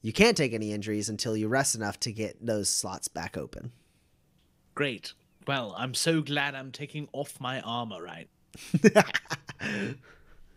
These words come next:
Speaker 2: Um, but I am going to take my photoreplicant poncho because, uh, I would like to sneak until I get to the upper level, and then I'm just going to, you know, th-, pretend to be somebody else.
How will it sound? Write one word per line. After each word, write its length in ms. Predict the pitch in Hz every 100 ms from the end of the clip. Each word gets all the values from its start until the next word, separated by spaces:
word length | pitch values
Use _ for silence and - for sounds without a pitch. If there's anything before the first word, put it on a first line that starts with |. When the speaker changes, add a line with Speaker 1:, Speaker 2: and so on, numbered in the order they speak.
| - - - - - _ - - - - - - - - -
Speaker 2:
Um, 460 | 143 165 165 160 143
but 180 | 180 175
I 160 | 180 175
am 220 | 160 208 214
going 200 | 208 190
to 80 | 160
take 180 | 170
my 140 | 160 147
photoreplicant 840 | 165 151 135 135 135 135 131 123
poncho 500 | - 120 117 - 170
because, 380 | 165 139 135 120
uh, 420 | 127 127 117 98 - - -
I 220 | 127 170
would 240 | 160 160
like 280 | 143 151 151
to 100 | -
sneak 800 | 143 - - 185 240 196 - - - - _ _ _ _ -
until 760 | 151 - 170 175 170 160 156
I 200 | 135 143
get 340 | 131 139 151 -
to 80 | 160
the 200 | 180 170
upper 180 | 165
level, 380 | 175 170 165 170
and 140 | 135 131
then 120 | 131
I'm 120 | 127
just 180 | 120 -
going 220 | 131 117
to, 80 | 120
you 160 | 117 98
know, 100 | - _ -
th-, 140 | 107 92 - 123 120 -
pretend 300 | 135 160 127
to 40 | 110
be 120 | 110
somebody 400 | - 113 104 101
else. 200 | -